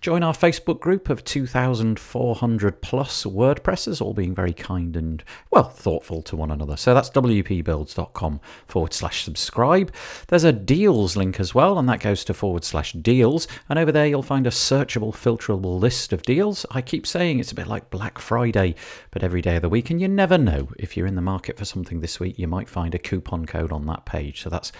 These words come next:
forward slash deals. And last, but by no means least,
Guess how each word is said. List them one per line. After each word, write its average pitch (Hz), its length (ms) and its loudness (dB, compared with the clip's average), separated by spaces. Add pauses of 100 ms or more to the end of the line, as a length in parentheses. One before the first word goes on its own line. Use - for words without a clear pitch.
(140)
forward 151 280 2
slash - 320 -2
deals. 98 360 2 (460)
And 226 160 4
last, 190 320 4
but 127 140 -4
by 127 160 4
no 120 120 4
means 110 280 0
least, 127 320 -2